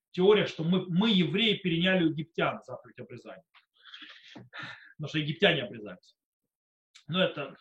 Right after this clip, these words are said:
теория конспирации, то есть это не совсем верно. Э, но есть такое понятие, когда занимается исследованием Танаха от балды,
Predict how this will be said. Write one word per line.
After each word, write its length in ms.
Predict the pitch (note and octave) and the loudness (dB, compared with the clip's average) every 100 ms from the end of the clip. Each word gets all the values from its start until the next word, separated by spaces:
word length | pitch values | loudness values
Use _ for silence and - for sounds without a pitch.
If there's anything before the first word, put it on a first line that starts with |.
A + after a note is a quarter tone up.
| _ | _
теория 240 | - E3 D3+ | -6 -2 -2
конспирации, 680 | C#3 - E3+ F#3 F#3 D3 | -6 -6 -2 0 -2 -8
то 100 | C3+ | -10
есть 140 | C3+ - | -14 -16
это 160 | - | -16
не 80 | B2+ | -14
совсем 300 | B2 C3+ D3 | -12 -10 -6
верно. 300 | E3+ A3+ C4 C#4 _ - - - - _ | -2 -2 -4 -12 _ -20 -20 -20 -20 _
Э, 760 | E3+ E3+ E3+ E3+ F3 E3+ F3 E3+ | 2 6 8 10 10 10 8 4
но 340 | E3+ A3+ - | 0 0 0
есть 280 | F#3+ G3 F#3+ | 2 4 4
такое 240 | F3 E3+ D#3 | 2 -2 -2
понятие, 440 | E3 D#3+ D3+ C#3 | -2 -4 -6 -8
когда 260 | C#3 C#3 C#3+ | -10 -6 -6
занимается 460 | C#3+ D#3 C#3+ - | -4 -6 -6 -8
исследованием 540 | C#3+ E3 D3+ C#3 C3+ B2 | -8 -4 -4 -4 -10 -6
Танаха 640 | C#3+ D#3 C#3 - A#2 A2+ A2+ | -4 -2 -4 -8 -14 -14 -14
от 120 | C3+ C3+ | -12 -6
балды, 480 | C#3+ D3+ B3+ D4 | -4 0 0 -2